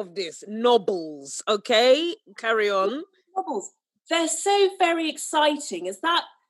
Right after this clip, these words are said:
Speaker 2: is that some kind of, you know, cultural thing? Now, this is in a serious conference with a number of other lawyers.
Speaker 1: <sighs>
Speaker 2: And this senior practitioner thought the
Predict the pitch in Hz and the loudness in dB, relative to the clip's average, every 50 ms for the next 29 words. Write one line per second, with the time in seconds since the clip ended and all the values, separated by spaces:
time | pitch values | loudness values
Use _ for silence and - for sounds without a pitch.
0 | _ _ _ _ _ _ _ - 302 294 294 370 392 381 302 - - - 339 330 | _ _ _ _ _ _ _ -4 -4 -2 0 0 0 0 0 -2 -4 -4 -2 -2
1 | 330 320 - 294 302 302 294 285 277 294 285 254 - _ _ - 277 269 262 254 | -2 -4 -4 0 0 0 0 0 -2 -4 -6 -6 -10 _ _ -6 -4 -2 -2 -2
2 | 254 254 - _ - - - 349 302 - - - - 226 196 196 - - 156 131 | -4 -6 -10 _ -10 -4 -4 -4 -4 -4 -10 -10 -8 -8 -8 -8 -8 -10 -12 -12
3 | 277 135 160 214 247 262 277 277 302 339 349 - - 339 320 302 - - _ - | -10 -10 -4 0 0 0 0 0 -4 -8 -8 -6 -6 -6 -6 -6 -10 -12 _ -10
4 | 240 226 226 214 - - - 196 190 185 180 180 185 190 185 _ _ _ _ _ | -8 -8 -10 -10 -10 -4 -2 -2 0 0 -2 -4 -6 -10 _ _ _ _ _ _
5 | - - - - - 349 330 311 311 294 277 262 254 247 233 240 - - - _ | -18 -16 -16 -6 -4 -2 -2 0 -2 -4 -4 -4 -6 -6 -8 -8 -12 -16 -18 _
6 | _ - - 277 277 269 - - - - 190 156 135 120 - - 202 214 202 233 | _ -6 -6 -4 -4 -4 -8 -14 -8 -8 -8 -8 -8 -14 -16 -14 -12 -10 -8 -8
7 | 240 254 269 285 285 269 254 247 247 233 226 208 - - _ - 214 202 202 196 | -6 -4 -2 -2 -2 -4 -6 -6 -6 -6 -6 -6 -10 -4 _ 0 0 2 2 -2
8 | 190 196 208 214 208 185 156 139 - - - - - - _ _ _ _ _ _ | -2 -2 -4 -4 -6 -6 -6 -8 -14 -16 -18 -20 -20 -20 _ _ _ _ _ _
9 | _ _ _ 185 185 175 196 202 196 196 196 196 202 208 208 - - 247 277 285 | _ _ _ -20 -10 -6 -2 0 0 0 0 -2 -4 -6 -10 -12 -8 -8 -8 -8
10 | - - - - 294 254 262 262 247 233 226 214 226 - - 226 185 - - - | -10 -16 -4 -2 -2 0 0 -2 -4 -6 -6 -8 -8 -2 -2 -2 -2 -2 -4 -8
11 | 220 214 - - 196 175 170 170 170 _ - 196 175 - - 190 185 185 | -8 -8 -8 -8 -8 -10 -10 -12 -14 _ -8 -8 -8 -8 -2 -2 -4 -4